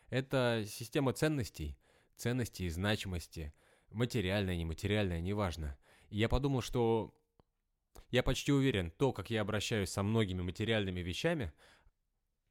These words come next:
является следствием моего воспитания. Вы сейчас не подумайте, <laughs> я не буду, а,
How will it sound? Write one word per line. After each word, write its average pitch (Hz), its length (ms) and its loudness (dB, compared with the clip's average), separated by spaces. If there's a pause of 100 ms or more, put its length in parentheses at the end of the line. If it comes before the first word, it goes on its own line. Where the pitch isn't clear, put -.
(360)
является 127 840 2 (680)
следствием 131 640 0
моего 127 260 4
воспитания. 117 760 0 (460)
Вы 107 100 2
сейчас - 260 -2
не 110 80 -2
подумайте, 92 840 2 (280)
<laughs> - 260 -20
я 117 300 0
не 110 100 0
буду, 110 360 2 (680)
а, - 460 -8